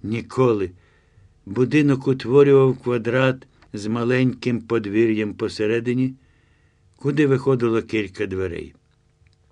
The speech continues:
У вузьких пошарпаних вікнах приміщення навпроти промайнули силуети. Потім внутрішній дворик із одних дверей в інші перетнуло ще кілька.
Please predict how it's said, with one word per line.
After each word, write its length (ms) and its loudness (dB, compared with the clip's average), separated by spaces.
У 140 -4
вузьких 520 0
пошарпаних 920 -6
вікнах 460 -6
приміщення 880 -6
навпроти 880 -2
промайнули 720 -2
силуети. 720 -8
Потім 500 -2
внутрішній 720 -2
дворик 400 -2
із 200 -4
одних 360 -4
дверей 400 -2
в 40 -8
інші 440 -4
перетнуло 600 -10
ще 400 -8
кілька. 480 -16